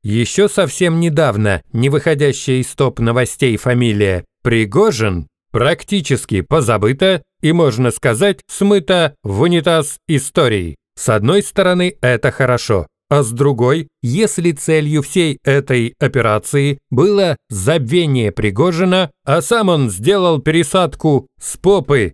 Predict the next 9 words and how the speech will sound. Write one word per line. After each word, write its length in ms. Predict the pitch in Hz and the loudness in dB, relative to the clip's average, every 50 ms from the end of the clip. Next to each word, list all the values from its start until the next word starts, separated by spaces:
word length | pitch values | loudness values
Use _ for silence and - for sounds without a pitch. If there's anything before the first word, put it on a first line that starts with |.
| _ - | _ -6
на 240 | 104 107 123 151 180 | -2 0 0 2 2
морду 320 | 196 196 - 120 131 139 | 2 2 0 2 0 0
лица 500 | 123 120 113 - - - 131 123 135 139 - _ _ - | 0 0 -2 -4 -2 -2 0 0 0 -2 -6 _ _ -4
и 100 | - 190 | -2 -2
сейчас 540 | 160 - 214 208 196 147 - 208 196 156 - | 0 0 0 -2 -2 0 0 0 0 0 0
лечит 500 | 151 139 156 180 175 - - 160 139 120 | -2 0 2 0 0 0 -2 -4 -4 -4
геморрой 600 | 117 107 131 160 170 175 175 165 170 156 127 95 - _ - | -2 0 0 2 2 2 2 2 2 2 0 -2 -4 _ -10
губной 540 | 123 107 139 160 135 151 156 160 151 131 110 | -6 -2 -2 0 0 0 0 2 0 0 -2
помадой 640 | - 143 135 131 143 151 143 123 113 120 113 95 | 0 0 0 2 2 2 0 0 0 0 -2 -2